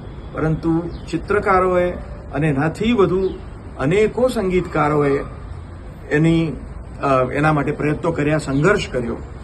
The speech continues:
આઝાદી માટે લડાઈ લ-, લડી. એવા પંડિત કૃષ્ણરાવ ફુલંબ્રીકર, કૃષ્ણરાવ માસ્ટર નામથી જે ફેમસ હતા, વી ડી અંભઈકર, પંડિત ઓમકારનાથ ઠાકુર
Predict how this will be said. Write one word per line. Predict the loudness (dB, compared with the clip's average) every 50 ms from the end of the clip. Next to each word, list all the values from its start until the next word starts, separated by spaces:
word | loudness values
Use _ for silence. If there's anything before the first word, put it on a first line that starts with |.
| -14 -14 -14 -14 -8 -4 -2
આઝાદી | 2 4 6 6 6 6
માટે | 4 2 0 0 0 0
લડાઈ | 0 2 4 6 6 6
લ-, | 6 4 0 0 0
લડી. | 0 0 2 0 0 -2 -6 -8 -10 -12 -12 -12 -6 -2
એવા | 0 2 2 4 2 2 0 -2 -6 -10 -10 -8 -6
પંડિત | -2 2 2 2 2 2 4 4
કૃષ્ણરાવ | 4 4 4 0 -2 -4 -4 -4 -2 0 4 6 6 6 4 2
ફુલંબ્રીકર, | 0 0 2 4 4 4 4 4 2 2 2 0 0 0 0 -2
કૃષ્ણરાવ | -4 -6 -8 -8 -6 -6 -4 -2 0 0 0
માસ્ટર | 2 0 0 -2 -2 -2 -2
નામથી | -2 0 0 -2 -2 0 0 0
જે | 0 0 -2
ફેમસ | -2 -2 -2 -2 -2 -2 -2 -4
હતા, | -4 -4 -4 -4 -4 -4 -6 -8 -10 -10 -10 -8 -2 0
વી | 2 2
ડી | 4 4 4
અંભઈકર, | 4 4 4 4 4 4 4 2 2 0 0 0 -2 -4 -6 -8 -10 -12 -10 -8 -6
પંડિત | -2 0 0 0 0 0
ઓમકારનાથ | -2 -2 0 2 4 4 4 4 2 0 0
ઠાકુર | 0 0 0 0 0 0 0 0 0 0